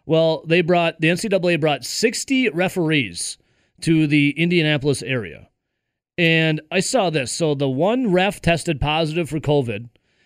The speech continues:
and then the other five were contact tracing 'cause he was with them. So they sent him home. How does this make any sense? In the article of watch stadium dot com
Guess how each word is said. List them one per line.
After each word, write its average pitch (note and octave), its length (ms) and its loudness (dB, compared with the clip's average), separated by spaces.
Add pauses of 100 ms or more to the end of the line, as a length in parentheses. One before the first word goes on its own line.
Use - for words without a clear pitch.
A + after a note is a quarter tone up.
(120)
and D#3+ 220 4
then E3 220 4
the D#3 140 4
other F#3+ 220 2
five C#3 560 0
were C#3+ 200 2
contact D3+ 480 0
tracing A#2+ 380 -4
'cause C3 120 -4
he B2+ 60 0
was A#2 140 -2
with E3 180 0
them. G2 280 -10 (280)
So D#3 140 -2
they C#3 100 4
sent E3+ 180 0
him C#3+ 80 2
home. A2+ 280 -6 (640)
How C4 180 0
does C#4+ 180 2
this A3 240 2
make F3 260 0
any F3 200 0
sense? - 480 -8 (680)
In A#3 200 2
the B3+ 160 4
article C#3 680 0
of C#3 200 0
watch D#3 260 -2
stadium E3 420 0
dot C#3+ 200 -2
com A#2 380 -6